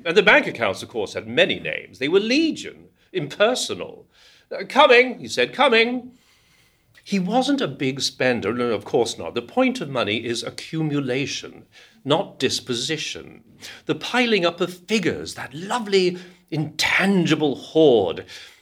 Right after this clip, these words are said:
His wives did the spending, and that was fine, because it meant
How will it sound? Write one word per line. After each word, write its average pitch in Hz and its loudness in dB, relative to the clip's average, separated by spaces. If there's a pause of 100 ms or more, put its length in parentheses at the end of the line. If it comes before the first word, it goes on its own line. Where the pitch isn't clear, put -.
(320)
His 254 6
wives 196 2
did 117 0
the 98 -4
spending, 101 0
and 117 -2
that 135 0
was 107 2
fine, 117 4
because 101 -6
it 110 -12
meant 113 -2